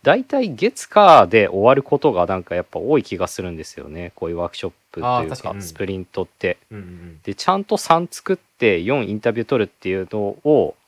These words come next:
Speaker 1: なんかこのワークショップの期間とは切り離して別途やるみたいな、
Speaker 2: はいはいはいはい。
Speaker 1: なんか都合が一週間で収まりづらいからとか、
Speaker 2: うんうんうん。
Speaker 1: なんかそういうケースの方が多い気がするんで、なんかそういう意味ではやっぱここまでちゃんとやりきって振り返り課題整理までやってしまうっていう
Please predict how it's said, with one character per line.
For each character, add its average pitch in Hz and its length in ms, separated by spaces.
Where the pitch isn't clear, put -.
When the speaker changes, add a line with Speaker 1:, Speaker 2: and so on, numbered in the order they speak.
Speaker 1:
な 123 80
ん 113 40
か - 100
こ 117 100
の 101 100
ワ 139 140
ー 175 40
ク - 60
シ - 80
ョ 196 40
ッ - 20
プ - 180
の 127 80
期 - 140
間 123 220
と - 100
は 98 60
切 - 160
り 127 80
離 139 220
し - 100
て 98 80
別 90 260
途 104 100
や 98 120
る 98 100
み 87 120
た 80 140
い 76 60
な、 80 220
Speaker 2:
は 123 140
い - 20
は 120 100
い - 20
は - 0
い - 80
は 98 40
い。 95 40
Speaker 1:
な 104 60
ん 90 40
か 85 100
都 127 220
合 139 220
が 135 300
一 135 60
週 - 180
間 98 120
で 80 120
収 - 140
ま 104 140
り 104 80
づ 95 160
ら 107 120
い 92 80
か - 180
ら 78 120
と - 100
か、 - 260
Speaker 2:
う - 20
ん 104 40
う - 20
ん 82 40
う - 40
ん。 80 320
Speaker 1:
な 117 60
ん - 20
か 101 100
そ 143 160
う 151 80
い 156 40
う 151 60
ケ 185 140
ー 147 60
ス - 100
の 85 80
方 92 180
が 82 60
多 104 160
い 104 60
気 87 140
が 80 100
す - 180
る 85 120
ん 80 100
で、 80 160
な 104 100
ん 101 40
か 95 100
そ - 140
う 185 40
い - 20
う - 20
意 - 20
味 131 60
で 85 100
は 85 200
や - 100
っ - 20
ぱ - 120
こ - 200
こ 165 140
ま 180 180
で 95 100
ち - 100
ゃ 104 60
ん 95 80
と - 140
や 87 160
り 113 100
き - 140
っ 131 40
て - 240
振 - 120
り 101 120
返 113 280
り 113 80
課 120 160
題 113 100
整 127 220
理 101 80
ま 65 120
で 69 140
や 78 80
っ - 60
て - 200
し 110 200
ま 107 160
う 113 60
っ - 20
て - 260
い 76 200
う 73 60